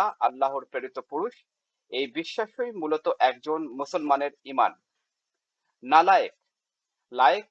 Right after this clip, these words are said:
নয় এমন অপ্রাপ্তবয়স্ক, অনুপযুক্ত বাচ্চা। দেমাক, অহংকার, গর্ব। তাকদীর, ভাগ্য। রায়ট, দাঙ্গা,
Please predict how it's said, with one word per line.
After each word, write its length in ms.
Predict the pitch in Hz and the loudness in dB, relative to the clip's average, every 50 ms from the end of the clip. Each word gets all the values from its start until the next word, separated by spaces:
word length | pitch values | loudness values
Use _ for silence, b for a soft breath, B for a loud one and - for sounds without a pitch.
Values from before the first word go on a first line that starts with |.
| _ _ 147 135 | _ _ 0 2
নয় 220 | 139 143 147 160 165 - - | 4 4 4 4 0 -4 -2
এমন 280 | 120 123 123 123 110 110 - _ | -2 -2 -2 -2 -6 -10 -10 _
অপ্রাপ্তবয়স্ক, 960 | - 131 - 139 - 180 156 - _ _ 170 139 139 139 147 156 - - - - 190 202 226 - _ _ _ _ _ _ | 2 2 2 2 2 -2 -2 -2 _ _ -8 -2 0 0 0 -2 -4 -10 -8 -6 -6 -6 -6 -8 _ _ _ _ _ _
অনুপযুক্ত 680 | 101 117 135 156 165 - 175 165 151 170 165 - _ - | 0 0 0 0 -4 -6 -8 -10 -10 -10 -14 -14 _ -6
বাচ্চা। 560 | 196 196 190 160 131 117 - - _ - - - - _ _ _ _ _ _ _ _ _ _ _ _ _ _ _ _ _ _ _ _ _ _ _ _ _ _ _ _ _ _ _ _ _ _ _ 131 123 | -6 -6 0 2 2 2 2 -2 _ -14 -14 -14 -14 _ _ _ _ _ _ _ _ _ _ _ _ _ _ _ _ _ _ _ _ _ _ _ _ _ _ _ _ _ _ _ _ _ _ _ _ _
দেমাক, 300 | 165 170 151 127 90 - _ - _ _ _ _ _ _ | 0 4 4 4 2 0 _ -16 _ _ _ _ _ _
অহংকার, 600 | - 127 139 156 156 151 147 - 156 151 151 151 147 151 | 0 0 0 0 -4 -6 0 2 4 6 6 6 4 2
গর্ব। 320 | 127 127 123 120 110 - - 95 - _ _ _ _ _ _ _ _ _ _ - | 0 0 0 0 -2 -4 -10 -20 -20 _ _ _ _ _ _ _ _ _ _ -4
তাকদীর, 400 | 135 131 123 123 180 175 147 113 - _ _ _ _ _ _ _ _ _ - | -4 -4 -2 -2 -2 -2 -2 -4 -8 _ _ _ _ _ _ _ _ _ -2
ভাগ্য। 240 | - 135 123 107 104 98 - _ _ _ _ _ _ _ _ _ _ _ _ _ - | -2 -2 -2 -4 -10 -16 -16 _ _ _ _ _ _ _ _ _ _ _ _ _ -2
রায়ট, 400 | 120 127 127 139 160 - - - - _ _ _ | 2 4 4 4 4 2 -2 -6 -16 _ _ _
দাঙ্গা, 440 | 117 135 135 143 147 147 147 147 | _ 2 2 2 0 0 2 2